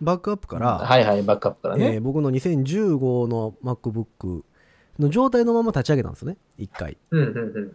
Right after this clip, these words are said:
Speaker 2: んうん。
Speaker 1: もうそれでもうペケポンマークがいっぱいついてるわけですよ。
Speaker 2: うわー、そ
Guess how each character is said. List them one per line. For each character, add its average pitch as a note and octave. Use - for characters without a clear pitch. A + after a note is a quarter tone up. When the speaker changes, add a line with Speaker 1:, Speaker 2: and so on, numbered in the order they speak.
Speaker 2:
ん -
う -
ん。 -
Speaker 1:
も C#3+
う -
そ C4+
れ C#4+
で B3+
も C3+
う -
ペ F3+
ケ G3+
ポ G#3+
ン A3
マ A#3+
ー A3
ク D3
が F#2
い G#2
っ -
ぱ E3+
い F#3+
つ -
い B2+
て G#2
る G#2+
わ G2+
け F2+
で C2+
す -
よ。 -
Speaker 2:
う C3
わ A#2
ー、 -
そ D3+